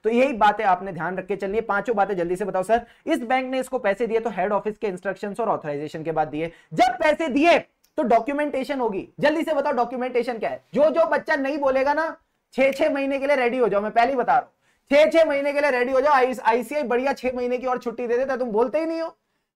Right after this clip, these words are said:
पता नहीं कहां के महान व्यक्ति हो तुम, हैं, born with a silver spoon। फटाफट बताओ क्या क्या चीजें थी जो हमको कहीं ना कहीं डॉक्यूमेंटेशन में देखनी है।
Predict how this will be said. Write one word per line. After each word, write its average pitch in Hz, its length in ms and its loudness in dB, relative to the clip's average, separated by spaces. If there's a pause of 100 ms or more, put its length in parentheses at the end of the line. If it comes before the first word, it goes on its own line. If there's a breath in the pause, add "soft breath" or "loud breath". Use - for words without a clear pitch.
(120)
पता 240 200 4
नहीं 302 160 0
कहां 254 320 0
के 285 260 0
महान 247 520 0
व्यक्ति 226 420 -2
हो 247 220 2
तुम, 269 320 0 (140)
हैं, 247 300 -2 (100)
born 240 300 0
with 233 120 2
a 269 80 -2
silver 233 340 -2
spoon। 285 380 -2 (360)
फटाफट 320 420 8
बताओ 269 200 6
क्या - 1200 0
क्या 320 180 6
चीजें 294 360 4
थी 302 260 0
जो 294 280 6
हमको 254 400 2
कहीं 254 200 -2
ना 254 100 -2
कहीं 254 140 -4
डॉक्यूमेंटेशन 247 640 0
में 247 120 -2
देखनी 226 260 0
है। - 120 -4